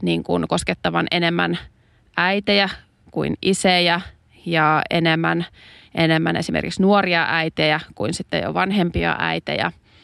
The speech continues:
Ää, ja mielenkiintoista oli myös se, että esimerkiksi lapsiluku ei vaikuta uupumu-, uupumiseen. Eli, eli myös jos on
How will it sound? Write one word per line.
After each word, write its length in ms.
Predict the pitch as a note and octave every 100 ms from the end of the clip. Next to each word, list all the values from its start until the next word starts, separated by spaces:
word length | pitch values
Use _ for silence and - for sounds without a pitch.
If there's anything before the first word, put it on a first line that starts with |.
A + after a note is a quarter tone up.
| - -
Ää, 340 | F3+ E3+ E3 E3
ja 100 | E3+
mielenkiintoista 640 | G3 G3 F#3 F#3+ F#3 G3+
oli 120 | G3
myös 260 | F#3 E3+ -
se, 160 | F3
että 340 | E3 - D#3+ - -
esimerkiksi 800 | E3 E3 D#3+ E3 E3 - E3+ E3 - - - -
lapsiluku 1000 | E3+ - - F3 - G3+ C4 - C3 G#2+ - - - _
ei 380 | - D3+ D3+ E3 - _ -
vaikuta 440 | C#3 A#2+ - - F#3+ - _ _
uupumu-, 440 | D#3 D#3 D3+ - G3+ - -
uupumiseen. 680 | F#3+ F3+ D3+ - - E3+
Eli, 220 | D3+ D#3 - - -
eli 260 | D#3+ E3 E3 -
myös 540 | G3+ G#3+ G#3 E3+ G3 - -
jos 240 | A3 G#3
on 160 | A3